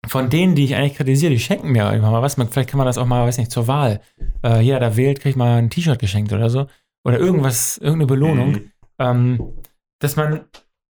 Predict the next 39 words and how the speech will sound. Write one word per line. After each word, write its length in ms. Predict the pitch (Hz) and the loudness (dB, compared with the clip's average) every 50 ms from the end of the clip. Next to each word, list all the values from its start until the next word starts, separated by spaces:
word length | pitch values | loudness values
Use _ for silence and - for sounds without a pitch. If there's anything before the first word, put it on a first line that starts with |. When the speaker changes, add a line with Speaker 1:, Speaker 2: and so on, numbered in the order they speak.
| _ _ _ _ _ - | _ _ _ _ _ -10
Speaker 1:
wieder 280 | 143 139 151 156 151 | -4 -4 -2 -2 -2
Bock 280 | 135 113 - 175 175 - | -2 -2 -2 -4 0 0
macht 320 | 170 151 139 - - - | 0 0 0 -4 -6 -4
auf 260 | - 135 127 - - | -4 -4 -2 -4 -2
die 140 | - 139 143 | -2 -2 -2
andere 560 | 135 135 143 143 143 120 127 127 127 123 120 117 | 0 0 2 2 2 2 0 0 0 0 0 -2
Fraktion, 560 | - 135 123 123 - - - 139 139 135 131 | -2 -4 -4 -4 -6 -2 0 2 2 2 2
die 80 | 120 120 | 2 2
sich 140 | 117 113 107 | 2 2 0
jetzt 140 | 127 120 - | 0 -2 -2
so 60 | 131 | -2
doll 220 | 117 - 117 117 110 | 0 0 0 0 0
gespalten 520 | 113 - - - 117 113 120 123 139 135 | 0 -4 -4 -4 -2 -2 -2 0 0 0
hat. 180 | 151 156 147 _ _ _ _ _ _ _ _ _ - | 0 0 -2 _ _ _ _ _ _ _ _ _ -8
Ähm, 480 | - 135 127 131 131 131 131 123 120 _ _ _ _ _ _ _ _ _ _ - | -6 -4 -2 0 0 0 0 -2 -4 _ _ _ _ _ _ _ _ _ _ -4
das 200 | 147 156 156 - | -4 -4 -2 -2
könnten 280 | - 180 185 180 185 151 | 0 0 0 0 2 0
wir 120 | 156 143 | 2 2
auch 80 | 151 143 | 2 2
nochmal 220 | 156 147 147 147 | 4 4 2 2
irgendwie 140 | 143 139 139 | 2 2 0
als 120 | 131 131 | 0 -2
großes 260 | - 143 143 139 131 117 | 0 0 0 0 0 0
Konzept 440 | - 139 120 - 185 180 - - - | -2 -2 -2 -2 -4 -6 -8 -6 -2
durchziehen 640 | 120 110 104 - - - 123 127 135 139 139 139 _ _ _ _ _ | -2 -2 -2 -2 -4 -2 0 2 2 0 -2 -4 _ _ _ _ _
und 100 | - 131 | -4 -2
sagen, 220 | 120 127 131 131 127 | -2 0 0 0 0
hey, 320 | 123 147 151 131 117 - _ _ _ _ _ _ - | 0 0 0 -2 -4 -8 _ _ _ _ _ _ -4
äh, 200 | 127 120 120 117 | -2 0 0 2
wir 100 | 120 107 | 2 2
haben 160 | 151 185 185 | 2 2 2
ja 60 | 175 | 2
diese 200 | 139 123 113 117 | 2 2 2 0
Kommentatoren, 880 | - - 117 117 110 104 - 117 117 - - - 113 120 131 151 151 143 | 2 2 2 2 2 0 -2 -4 -4 -4 -2 0 0 2 2 0 -2 -4
das 100 | 139 123 | -2 -2
sind 100 | 120 143 139 | -2 0 0
meistens 340 | 135 123 117 120 110 95 92 | 0 -2 0 0 -2 -2 -2
Männer, 340 | 104 101 98 113 127 135 - _ _ _ _ _ _ - | -2 0 0 0 -2 -4 -8 _ _ _ _ _ _ -4
ähm, 500 | 131 131 127 120 120 123 123 123 120 120 | -2 0 2 4 4 4 4 2 0 -4